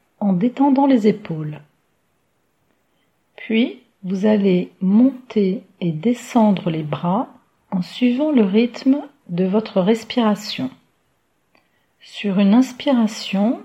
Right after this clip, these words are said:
vous écartez les bras du corps et vous les montez à la verticale par les côtés.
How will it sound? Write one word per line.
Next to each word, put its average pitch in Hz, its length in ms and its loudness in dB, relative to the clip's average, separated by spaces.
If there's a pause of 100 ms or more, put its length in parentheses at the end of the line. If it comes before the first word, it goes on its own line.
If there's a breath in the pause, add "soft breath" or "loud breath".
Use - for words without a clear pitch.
(220)
vous 180 280 -4
écartez 254 800 0 (120)
les 190 140 2
bras 180 320 0
du 175 120 -2
corps 180 720 -6 (640)
et 202 80 0
vous 190 160 0
les 220 120 6
montez 226 720 2
à 220 80 0
la 247 80 4
verticale 214 920 -2 (360)
par 254 240 -2
les 262 140 4
côtés. 208 500 -4